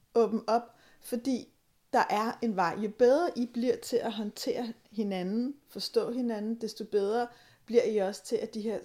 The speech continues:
konflikter ikke kommer til at fylde. Det bliver lidt ligesom, i stedet for at blive ramt af en bølge, og så kører du frem og tilbage i strandkanten, så er det nærmest som om, du får lidt, du ved, magten over havet, at, altså ikke fordi du helt kan kontrollere tidevandet,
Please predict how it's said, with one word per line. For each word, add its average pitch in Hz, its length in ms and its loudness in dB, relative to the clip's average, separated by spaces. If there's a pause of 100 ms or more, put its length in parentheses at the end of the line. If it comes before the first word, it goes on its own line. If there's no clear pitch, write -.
konflikter 220 520 -6
ikke - 200 -6
kommer 214 220 -8
til 208 160 -8
at 214 60 -6
fylde. 285 360 -4 (120)
Det 240 100 -4
bliver 277 160 10
lidt 262 200 0
ligesom, 254 340 -2 (240)
i 240 60 -4
stedet 233 280 -2
for 240 60 -2
at 233 100 -2
blive 220 260 0 (440)
ramt 226 220 0
af 233 60 0
en 220 100 -2
bølge, 214 400 0
og 202 60 -6
så 220 120 -6 (100)
kører 240 260 4
du 240 80 -2
frem 208 240 -4
og 196 100 -6
tilbage 185 260 -2
i 202 40 -4
strandkanten, 196 680 -8 (180)
så - 160 -2
er 254 40 4
det 339 120 -2
nærmest 240 380 -2
som 240 140 -2
om, 185 120 -4
du 226 120 -12
får - 260 -6
lidt, 220 280 -2
du 240 60 -6
ved, 202 200 0
magten 190 460 -4
over 156 180 -2
havet, 190 440 -2
at, 185 140 -2
altså 202 180 -4
ikke 208 120 -6
fordi 220 140 -4
du 220 40 -2
helt 226 180 -4
kan 247 80 -6
kontrollere 220 520 -4
tidevandet, 208 560 -8